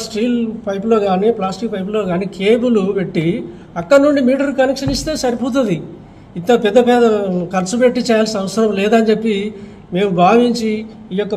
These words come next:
ప్రభుత్వానికి, మున్సిపల్ గవర్నమెంట్కు లేదా విద్యుత్ శాఖకు తెలపడం జరుగుతూ ఉన్నది. మూడు ఆప్షన్స్ మేము సూచిస్తూ ఉన్నాం. మధ్యలో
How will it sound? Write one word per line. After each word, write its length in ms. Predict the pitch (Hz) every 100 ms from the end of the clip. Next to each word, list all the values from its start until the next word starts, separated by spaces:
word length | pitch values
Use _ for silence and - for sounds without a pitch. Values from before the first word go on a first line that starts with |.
| 180
ప్రభుత్వానికి, 560 | 185 220 226 214 196 196
మున్సిపల్ 320 | 185 - 214 190
గవర్నమెంట్కు 540 | 196 190 190 180 190 208 - - - - -
లేదా 160 | 190 190 180
విద్యుత్ 260 | 180 233 214
శాఖకు 320 | 196 196 180
తెలపడం 280 | 170 175 170
జరుగుతూ 220 | 143 143 135
ఉన్నది. 220 | 127 120 - - - - - 156
మూడు 180 | 208 262 214
ఆప్షన్స్ 320 | 233 262 240 233
మేము 160 | 214 196
సూచిస్తూ 460 | 185 196 208 - 196 151
ఉన్నాం. 180 | 131 - - - - - - - - - 143
మధ్యలో 420 | 151 175 233 240